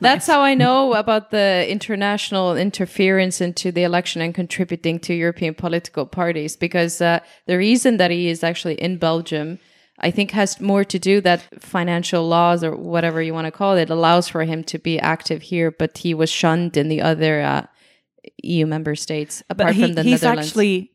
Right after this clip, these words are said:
Speaker 2: in Belgium, like, walking around
Speaker 1: He,
Speaker 2: in
Speaker 1: yes,
Speaker 2: Brussels,
Speaker 1: yes, he has an office here
Speaker 2: being
Speaker 1: in Brussels. I mean, I don't know if he's here right now, but, uh, yeah, he's here.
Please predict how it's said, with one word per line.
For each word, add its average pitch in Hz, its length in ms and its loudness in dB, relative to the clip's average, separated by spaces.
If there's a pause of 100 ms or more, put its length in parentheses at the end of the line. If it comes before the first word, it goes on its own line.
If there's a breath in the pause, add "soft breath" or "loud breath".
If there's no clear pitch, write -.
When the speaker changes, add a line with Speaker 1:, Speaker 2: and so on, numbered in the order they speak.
Speaker 2:
in 185 220 0
Belgium, 165 500 -2
like, 160 200 0
walking 165 280 -2
around 160 560 -4
Speaker 1:
He, 254 420 4
Speaker 2:
in 180 80 2
Speaker 1:
yes, 233 300 4
Speaker 2:
Brussels, 190 260 -2
Speaker 1:
yes, 233 260 0
he 240 100 0
has 214 160 0
an 190 80 -2
office 202 280 0
here 180 360 4
Speaker 2:
being 165 240 -4
Speaker 1:
in 190 160 -4
Brussels. 180 560 -6 (140)
I - 80 -8
mean, 170 160 -4
I 170 180 0
don't 180 120 2
know 175 100 0
if 170 60 -4
he's 180 180 -4
here 185 160 0
right 165 200 0
now, 196 480 4
but, 180 360 -2
uh, 160 260 0
yeah, 208 180 -4
he's 185 280 -6
here. 220 280 -2